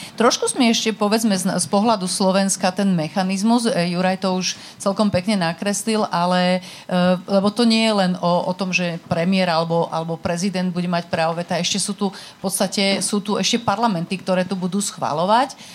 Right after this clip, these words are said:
A tak, ako sme to na, na, naznačili, ako ste to tu, e, naznačili, tak ono to vyzerá naozaj, e, dohoda s Kanadou sedem rokov, ale Mercosur bol, myslím, že dokonca až dvadsať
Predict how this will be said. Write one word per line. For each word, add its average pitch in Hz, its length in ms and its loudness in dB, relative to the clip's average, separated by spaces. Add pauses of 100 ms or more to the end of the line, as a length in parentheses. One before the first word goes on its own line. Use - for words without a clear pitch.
(300)
A 180 280 2
tak, 220 320 0
ako 262 160 0
sme 269 160 2
to 254 160 0
na, 185 320 2
na, 180 240 -2
naznačili, 202 640 0
ako 190 160 -2
ste 208 160 -2
to 202 160 -4
tu, 202 140 -6
e, 185 260 0
naznačili, 185 560 0
tak 202 160 -2
ono 214 160 4
to 214 80 -2
vyzerá 196 560 2
naozaj, 185 400 0
e, 165 80 -6 (460)
dohoda 196 340 2
s 190 80 -2
Kanadou 185 480 0
sedem 185 320 0
rokov, 170 260 -2
ale 175 220 0
Mercosur 185 480 -2
bol, 185 160 0
myslím, 180 260 -2
že 180 140 -6
dokonca 190 400 -4
až 170 80 -10
dvadsať 165 340 -4